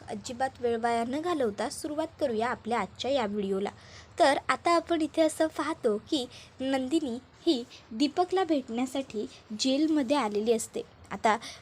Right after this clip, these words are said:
नंदिनी ही दीपकला भेटून सांगत असते, "हे बघ दीपक, मला तुझ्या मदतीची खूप गरज आहे, प्लीज मला मदत कर." दीपक म्हणत असतो, "वसुंधरा मॅडमच्या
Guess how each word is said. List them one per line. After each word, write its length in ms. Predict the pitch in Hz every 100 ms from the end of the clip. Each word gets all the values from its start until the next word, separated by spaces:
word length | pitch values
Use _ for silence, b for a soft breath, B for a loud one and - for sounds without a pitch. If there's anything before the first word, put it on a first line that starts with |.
| -
नंदिनी 500 | 233 226 240 240 220
ही 140 | 262
दीपकला 500 | 226 233 233 233 240
भेटून 400 | 240 233 226 240
सांगत 440 | 254 247 214 214 233
असते, 220 | - 214
"हे 180 | - 226
बघ 180 | 247
दीपक, 320 | 214 247 233 220 - B B 277
मला 220 | 294 349
तुझ्या 280 | 349 320 339
मदतीची 520 | 277 262 269 220 240 -
खूप 160 | 277
गरज 360 | 220 226 220 226
आहे, 140 | 226 - B B -
प्लीज 320 | 262 214 - - 254
मला 220 | 262 302
मदत 320 | 240 214 208 -
कर." 60 | 190 B B
दीपक 340 | 208 233 277 277
म्हणत 280 | 254 226 247
असतो, 360 | 269 240 233 B B -
"वसुंधरा 480 | 277 - 339 359 359
मॅडमच्या 580 | 320 269 277 269 254